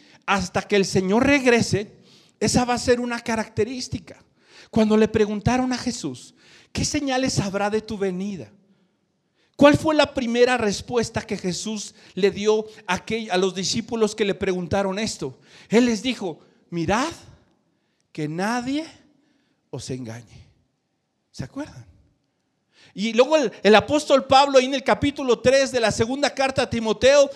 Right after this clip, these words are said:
dice, "Vendrán tiempos peligrosos, tiempos difíciles, porque habrá hombres que engañarán a muchos". El engaño,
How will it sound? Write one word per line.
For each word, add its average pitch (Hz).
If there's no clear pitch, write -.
dice, 202
"Vendrán 233
tiempos 262
peligrosos, 233
tiempos 262
difíciles, 254
porque 185
habrá 180
hombres 190
que 156
engañarán 147
a 165
muchos". 180
El 156
engaño, 165